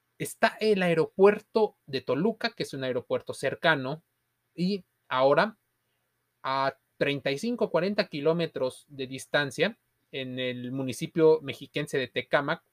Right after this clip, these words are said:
el aeropuerto Felipe Ángeles. Para muchos, un elefante blanco en la cultura occidental se refiere a posesiones o construcciones que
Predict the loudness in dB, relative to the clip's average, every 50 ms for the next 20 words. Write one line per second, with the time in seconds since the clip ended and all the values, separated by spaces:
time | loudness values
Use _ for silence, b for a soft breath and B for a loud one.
0 | _ _ -2 0 2 2 2 0 2 2 2 2 2 0 -4 -6 -6 _ _ _
1 | _ _ _ _ _ _ _ _ -8 -8 2 4 4 4 4 2 -2 -4 -6 -12
2 | -16 _ _ _ _ -20 -20 _ _ _ _ _ _ _ _ _ _ _ 8 8
3 | 10 8 6 4 2 0 -2 -2 -4 -10 _ _ _ _ _ _ 0 2 4 4
4 | 4 4 4 2 2 2 0 2 2 2 2 2 0 0 2 2 0 -2 -4 -4
5 | -2 -2 -2 -2 -2 -4 -6 -4 -6 -2 0 0 0 0 -2 _ _ _ _ _
6 | 0 2 2 4 2 2 0 0 0 -2 -2 -2 -6 -6 -2 _ 0 0 0 -2
7 | -4 -4 -4 -4 -2 -4 -4 -6 -10 -8 -6 -6 -6 -6 -8 -10 -10 -6 -4 -4
8 | -2 -2 -4 -6 -8 _ _ _ _ _ _ _ _ _ _ _ _ _ 0 0
9 | 0 0 b